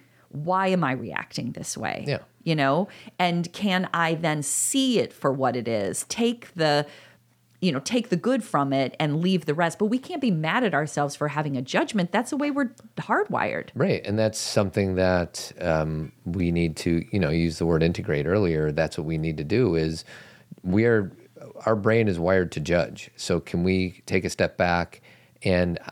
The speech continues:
Speaker 2: what do we do with that judgment?
Speaker 1: Right.
Speaker 2: Is there an exploration? Is there a curiosity around it? Is there, um, or instead, is there self-blame? Or is there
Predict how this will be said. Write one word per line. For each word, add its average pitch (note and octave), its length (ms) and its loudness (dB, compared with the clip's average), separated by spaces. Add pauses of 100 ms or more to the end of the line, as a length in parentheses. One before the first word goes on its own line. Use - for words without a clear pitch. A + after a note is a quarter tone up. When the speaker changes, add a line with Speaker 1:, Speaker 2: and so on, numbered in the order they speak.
Speaker 2:
what F#2+ 200 2
do G#2+ 80 2
we G#2 120 4
do F2 220 0
with E2+ 180 -4
that - 180 -2
judgment? - 320 -4
Speaker 1:
Right. F#3 220 2
Speaker 2:
Is F2 100 -2
there F#2+ 120 4
an F#2 60 4
exploration? F2+ 720 0
Is E2 180 -4
there E2+ 140 2
a E2+ 60 -2
curiosity F2 640 0
around D#2 340 -2
it? C#2 180 -6 (480)
Is F2+ 240 0
there, F2+ 420 4 (100)
um, D#2+ 280 0
or F2+ 200 2
instead, E2+ 360 0
is E2+ 160 0
there E2 80 -2
self-blame? C2 640 -2 (180)
Or E2+ 320 2
is D#2+ 180 0
there E2 280 0